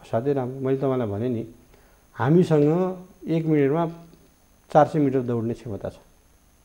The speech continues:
तर हामी सय मिटर मात्र दौड्यौँ भने त्यसमा सन्तुष्ट हुन सकिन्छ? होला, हामीभन्दा हाम्रा प्रतिद्वन्दी पछाडि होला। मैले भने नि, सरकारले धेरै कुराहरू ल्याएको छ,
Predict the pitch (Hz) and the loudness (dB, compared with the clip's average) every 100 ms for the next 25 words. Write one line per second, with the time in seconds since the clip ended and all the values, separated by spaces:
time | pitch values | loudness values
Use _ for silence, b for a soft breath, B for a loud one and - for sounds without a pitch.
0 | _ _ _ _ _ _ _ - - 143 | _ _ _ _ _ _ _ -10 -2 0
1 | 139 139 156 151 143 156 139 143 135 131 | 0 2 2 2 0 0 0 0 0 0
2 | 123 120 120 - 123 120 117 - 107 104 | 0 -4 -6 -12 -6 -6 -4 -6 -8 -6
3 | 98 101 - 170 - _ _ _ _ _ | -8 -8 -10 -20 -20 _ _ _ _ _
4 | _ _ _ _ _ _ - _ 147 165 | _ _ _ _ _ _ -20 _ 4 6
5 | 139 151 156 143 120 113 147 156 139 143 | 6 4 0 0 2 2 2 0 2 2
6 | 139 135 123 131 127 95 95 - - - | 2 0 -2 -2 -4 -4 -8 -14 -20 -20
7 | - - - - - - - - - - | -20 -20 -20 -20 -20 -20 -20 -20 -20 -20
8 | - - - - - - - _ _ _ | -20 -20 -20 -20 -20 -20 -20 _ _ _
9 | _ _ _ _ 139 143 123 131 117 127 | _ _ _ _ 0 2 2 0 -2 -8
10 | - - 135 143 165 156 160 135 110 143 | -14 -6 -4 2 4 4 0 -2 0 0
11 | 143 120 110 107 101 101 98 | 0 0 0 -2 -4 -6 -10